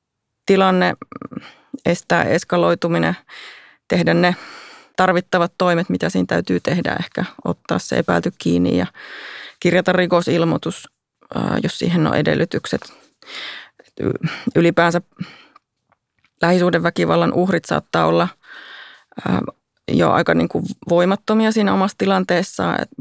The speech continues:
poliisin tehtävänä näen, että tietysti on, on selvittää rikoksia ja, ja ennaltaestää niitä, mut osana sitä ennaltaestämistä niin täytyy tehdä se, mitä voidaan, ää,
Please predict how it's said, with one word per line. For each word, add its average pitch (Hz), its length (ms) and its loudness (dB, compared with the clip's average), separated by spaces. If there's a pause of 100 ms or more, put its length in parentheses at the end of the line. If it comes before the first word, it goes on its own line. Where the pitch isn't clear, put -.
poliisin 170 360 0
tehtävänä 175 540 0
näen, 175 260 2
että 175 260 -2 (1200)
tietysti 180 400 0
on, 170 200 2
on 185 120 2
selvittää 185 420 2
rikoksia 185 560 0
ja, 170 320 2
ja 160 100 2
ennaltaestää 175 720 0
niitä, 156 300 -2
mut 156 160 0
osana 160 300 0
sitä 165 200 -2
ennaltaestämistä 170 920 -2
niin - 280 0 (840)
täytyy 156 540 2
tehdä 170 260 0
se, - 140 -2
mitä 170 280 0
voidaan, 170 480 0 (540)
ää, 143 180 -4